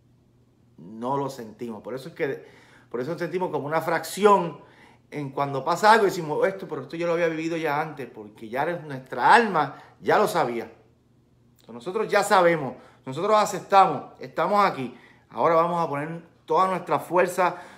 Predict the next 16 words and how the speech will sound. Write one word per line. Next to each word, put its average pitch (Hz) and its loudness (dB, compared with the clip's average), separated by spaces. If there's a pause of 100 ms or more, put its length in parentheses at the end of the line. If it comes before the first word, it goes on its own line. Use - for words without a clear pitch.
(160)
toda 185 2
nuestra 190 0
dedicación 170 2 (540)
y 147 -8
todo 233 4
nuestro 226 0 (280)
entusiasmo 202 2
para 156 4
acercarnos 202 0
a 208 4
Hashem, 156 -4
pasar 165 -4
las 214 -2
pruebas, 214 10 (680)
para 113 -10
seguir 156 -4